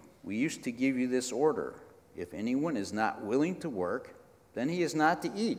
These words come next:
either. For we hear that some among you are leading an undisciplined life,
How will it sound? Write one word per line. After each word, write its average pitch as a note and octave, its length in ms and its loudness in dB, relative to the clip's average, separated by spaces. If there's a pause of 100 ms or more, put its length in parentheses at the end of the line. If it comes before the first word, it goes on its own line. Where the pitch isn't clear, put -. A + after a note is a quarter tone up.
either. D3+ 380 -2 (920)
For A2 100 -6
we B2 160 4
hear F#3+ 300 4
that C3+ 140 2
some D#3 300 2
among C#3+ 380 4
you G2+ 180 2
are G2 160 4
leading B2+ 420 2
an G2+ 120 0
undisciplined B2+ 720 0
life, C3 420 0